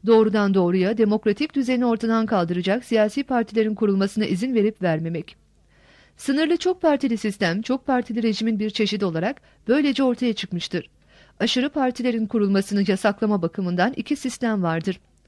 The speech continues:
Bu partilerin kanun dışı sayılması ya da ağır kayıtlarla bağlanması. Aşırı partilerin ağır kayıtlara bağlanması sisteminin örneğini Amerika Birleşik Devletleri'nde görmekteyiz. Avrupa'daki ideolojiler çatışması,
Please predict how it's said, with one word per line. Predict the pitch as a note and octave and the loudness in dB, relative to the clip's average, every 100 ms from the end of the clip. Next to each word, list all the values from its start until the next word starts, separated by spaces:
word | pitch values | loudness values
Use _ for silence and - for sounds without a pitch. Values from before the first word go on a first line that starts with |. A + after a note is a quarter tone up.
| _ - _ | _ -20 _
Bu | D4+ | -4
partilerin | D4+ A3+ G3 G#3 G3 F#3 F#3+ | 2 2 2 2 2 0 2
kanun | A3 F#3+ C4 | 2 2 0
dışı | B3+ G3+ | -2 -4
sayılması | A3 F#3 F3 E3 - A3+ | -2 0 0 -2 -2 -2
ya | F#3+ | 0
da | G#3+ | 0
ağır | F#3 F#3 A#3+ | 0 0 0
kayıtlarla | A3+ G3 G3+ F3+ E3 D#3+ | -2 -2 2 2 0 -2
bağlanması. | D#3+ D#3+ D#3+ D#3+ E3 G3 - _ _ _ - - - - | -2 -2 -4 -4 -6 -8 -10 _ _ _ -20 -20 -10 -2
Aşırı | B3 D#4+ F#4 | 0 2 0
partilerin | E4 D4 D4 D4 D4+ D#4+ | 2 0 0 0 0 0
ağır | B3+ C#4+ | 0 0
kayıtlara | - C#4 B3 C4 C4 | 0 -2 0 2 2
bağlanması | G3+ F3+ F3 F3 F3 F3+ | 4 4 2 0 -2 -4
sisteminin | - G3 - F#3 G#3 C#4 | -4 -4 -2 0 -2 2
örneğini | A3+ G3 E3 F3+ C4 | 2 2 0 -2 -2
Amerika | G#3+ A#3+ B3+ B3+ | 0 0 0 -2
Birleşik | A3 G#3+ A3+ F4 | 0 0 -2 -4
Devletleri'nde | C#4+ C4+ C4+ C4+ B3+ B3 G#3+ | -2 0 -2 -2 -2 0 2
görmekteyiz. | F#3 E3+ D#3+ - F3+ - - - _ _ _ _ _ _ _ _ - | 0 0 -4 -4 -4 -4 -12 -20 _ _ _ _ _ _ _ _ 0
Avrupa'daki | B3+ C4+ F4 D#4 D#4+ - | 2 2 0 0 0 -2
ideolojiler | C4 A#3 C4+ B3+ B3 C4 B3 | -2 0 0 0 0 0 0
çatışması, | B3 G3 F3+ F#3+ E3+ - A3+ | -2 -4 -4 -4 -4 -2 -4